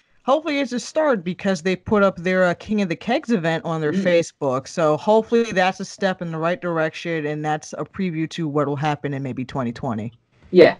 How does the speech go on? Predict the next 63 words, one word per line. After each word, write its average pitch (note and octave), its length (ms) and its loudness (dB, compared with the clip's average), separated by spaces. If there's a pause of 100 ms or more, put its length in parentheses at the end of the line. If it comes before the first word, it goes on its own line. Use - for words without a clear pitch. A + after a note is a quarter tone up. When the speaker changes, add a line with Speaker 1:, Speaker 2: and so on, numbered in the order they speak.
(160)
Speaker 2:
and D#3+ 140 2
the E3 60 4
good F#3+ 180 4
thing E3+ 100 0
was D#3 200 4
is C#3+ 120 0
the C#3+ 80 -2
signal D#3 340 0
seemed C3 260 -2
quite B2 220 4
good D3 160 4
there, A2 160 2
'cause - 160 -12
the B2 80 0
footage C#3+ 360 0
they've A#2 200 0
put B2+ 120 2
up A#2+ 180 -2
is A#2+ 140 -4
really B2+ 160 0
good A#2 180 -6
quality. - 460 -2
So A2+ 260 0
Speaker 1:
Yeah. E3+ 400 12
Speaker 2:
it C3 40 10
had, C#3+ 160 6
um, B2 260 2
there C3+ 100 0
was B2+ 100 -6
a, A#2+ 60 2
like A#2+ 200 -4 (220)
a, B2+ 60 -2
uh, A2+ 160 -2 (160)
it C#3 80 -10
looked D#3 120 4
like D3+ 100 0
a C#3+ 40 -10
mini C#3 200 0
truck, - 400 2
but A2+ 80 -10
when C#3 140 -4
they C#3 80 0
went B2+ 180 0
inside, B2 480 4
it - 60 -8
had B2+ 120 -2
all A#2+ 100 0
the, A#2 160 -10 (140)
all B2+ 80 -10
the A2 80 -14
screens C3 680 -2
and A2 200 -8 (360)
editing C3 480 4
booth, B2 480 -2
and G#2+ 260 -4 (400)
they D#3+ 120 8
had G3 200 4
the C#3 60 -2
right C#3 220 6
people C#3+ 320 -2
there. A#2+ 320 2
I B2 100 2
just, B2+ 260 -12